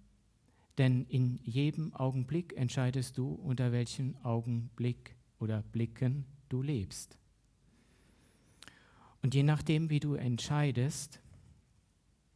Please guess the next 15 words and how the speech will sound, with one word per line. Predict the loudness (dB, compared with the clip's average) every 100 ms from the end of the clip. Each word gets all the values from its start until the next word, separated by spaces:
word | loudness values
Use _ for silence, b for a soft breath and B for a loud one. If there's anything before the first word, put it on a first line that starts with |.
| _ _ -2
kann | 4 6
jeder | 6 4 4 2
Moment | 0 2 4 2 0 -4
zu | -2
einer | 0 2
Begegnung | 2 0 0 0 0 2
mit | 0
Gott | -2 -2
werden | 0 0 0 -2 -4 -10 -20 _ _ _ B B B B B _
oder | 0 2 2 0 -4 B B B B B _ _
du | -4
bist | -4 -4
irgendwo, | -4 -2 -2 0 -2 0 -4 -8 -20 _ _ _ _ 0
ja, | 2 2 0 -6 -6
gefesselt | -4 0 0 0 -4 -6